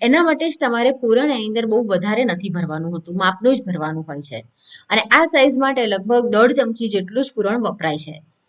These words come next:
તો જાતે આ રીતે સમોસા ઉપર રહી જાય પછી એની જગ્યાએ આપણે ફેરબદલ કરવાની છે આ રીતે જ હારાથી. અને લગભગ પંદર થી અઢાર મિનિટમાં એનો એકદમ સરસ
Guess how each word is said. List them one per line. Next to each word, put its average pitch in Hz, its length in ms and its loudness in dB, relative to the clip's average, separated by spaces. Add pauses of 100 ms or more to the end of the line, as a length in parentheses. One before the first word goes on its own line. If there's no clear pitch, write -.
(460)
તો 226 80 6
જાતે 226 340 6
આ 330 80 6
રીતે 294 280 2
સમોસા 247 420 0
ઉપર 247 240 2
રહી 311 140 4
જાય 269 160 0
પછી 220 280 -2
એની 254 180 2
જગ્યાએ 208 340 0
આપણે 208 220 -2
ફેરબદલ 196 520 -4
કરવાની 220 440 -2
છે 269 120 -2
આ 240 80 4
રીતે 233 260 0
જ 254 60 0
હારાથી. 226 460 -2 (400)
અને 240 180 4
લગભગ 233 420 2
પંદર 226 360 2
થી 311 160 0
અઢાર 240 400 2
મિનિટમાં 233 580 0
એનો 214 260 -2
એકદમ 220 360 0
સરસ 254 400 0